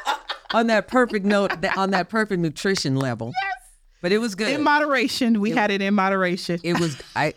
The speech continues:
Speaker 1: it was like, I made sure that I di-, wasn't, like I said, the first one to get it 'cause I didn't wanna look like, "Oh, peach cobbler."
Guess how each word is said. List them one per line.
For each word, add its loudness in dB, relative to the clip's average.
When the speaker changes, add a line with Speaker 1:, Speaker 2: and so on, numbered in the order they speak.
Speaker 1:
it 2
was 0
like, 0
I 0
made 0
sure 0
that -2
I 2
di-, -4
wasn't, -2
like 0
I 0
said, -4
the -8
first -4
one 0
to 2
get 0
it 2
'cause -6
I 0
didn't -2
wanna 0
look -2
like, -2
"Oh, 0
peach -10
cobbler." -4